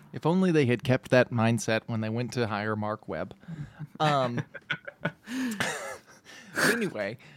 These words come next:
uh, so I, I could not disrecommend this movie enough.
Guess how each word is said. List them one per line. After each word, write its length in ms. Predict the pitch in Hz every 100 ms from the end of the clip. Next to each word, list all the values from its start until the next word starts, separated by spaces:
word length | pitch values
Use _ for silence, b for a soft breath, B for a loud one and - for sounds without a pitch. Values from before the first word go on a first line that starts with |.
| B _ -
uh, 360 | 165 160 151 120 - - _ _ _ - _ _ _
so 480 | - - 170 156 143 _ _ _
I, 220 | - 147 - B B B B
I 160 | 131 190
could 220 | - 240
not 600 | 151 139 147 160 - - - b b b b - - -
disrecommend 880 | 151 147 - 131 127 127 123 120 110
this 240 | 117 -
movie 300 | 123 117 117
enough. 520 | 110 110 65 - -